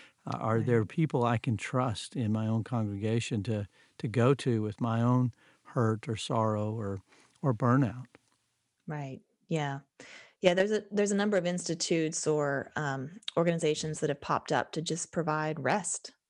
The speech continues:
Speaker 2: to pastors, to provide friendship, um, connections with other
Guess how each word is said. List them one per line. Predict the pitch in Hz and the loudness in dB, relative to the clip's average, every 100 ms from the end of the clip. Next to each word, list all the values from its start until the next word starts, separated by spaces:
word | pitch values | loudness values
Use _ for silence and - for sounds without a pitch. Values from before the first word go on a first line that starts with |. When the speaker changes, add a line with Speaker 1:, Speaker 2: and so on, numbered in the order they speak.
| _ - - - | _ -20 -20 -14
Speaker 2:
to | 175 | -4
pastors, | 151 - - 139 135 | -4 -4 -4 -4 -4
to | - | -6
provide | - 175 160 151 | 0 2 2 2
friendship, | - 175 180 139 - - - | 0 0 2 0 0 -2 0
um, | 151 143 | 0 -2
connections | 147 165 156 - 147 151 | -4 -2 -2 -2 -4 -2
with | 151 156 | -2 0
other | 143 156 143 143 | 0 2 -2 -2